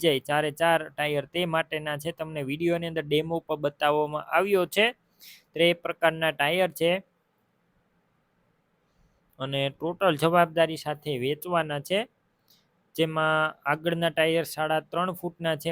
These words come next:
પાછળના ટાયર સાડા પાંચ ફૂટના જોવા મળશે અને હેવી ટાયર જોવા મળશે. ભરતભાઈ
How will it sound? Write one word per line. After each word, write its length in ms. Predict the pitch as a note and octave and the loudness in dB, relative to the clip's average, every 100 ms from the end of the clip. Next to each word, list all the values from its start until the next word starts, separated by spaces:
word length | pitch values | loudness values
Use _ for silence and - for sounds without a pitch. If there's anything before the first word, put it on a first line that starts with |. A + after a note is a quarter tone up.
| D3+ | -4
પાછળના 560 | C#3 - E3+ E3 D#3+ | -6 -4 -6 -4 -6
ટાયર 320 | D3+ D#3 D#3 C#3+ | -4 -4 -4 -6
સાડા 260 | - D3+ D3 - | -4 -2 -2 -2
પાંચ 300 | E3+ F#3 F3 E3 | -2 -2 -4 -8
ફૂટના 380 | D#3 D3+ D3+ D3 C#3+ | -10 -10 -6 -4 -4
જોવા 360 | C3+ C3+ D3+ D#3 - _ F#3+ | -6 0 0 0 -4 _ -2
મળશે 380 | G#3 F#3+ - F3+ F#3 F#3 _ _ _ _ _ - | 0 0 0 0 0 -4 _ _ _ _ _ -8
અને 200 | D3+ D3+ D3+ D#3 D#3+ - A2+ | -6 -4 -4 -4 -8 -12 -4
હેવી 340 | C#3+ D#3 D#3+ | -2 -2 -4
ટાયર 360 | D#3 C#3+ D#3+ D#3 C#3 | -2 -2 -2 -4 -4
જોવા 260 | D3 D3+ D3 | -2 0 -2
મળશે. 340 | D3 C#3+ - A3 - _ _ _ _ _ _ _ _ _ _ _ _ _ _ _ _ _ _ _ _ _ _ - | -4 -4 -2 -2 -4 _ _ _ _ _ _ _ _ _ _ _ _ _ _ _ _ _ _ _ _ _ _ -4
ભરતભાઈ 560 | D3 D3+ A#2+ C#3+ D3 | -2 -2 -2 -2 -2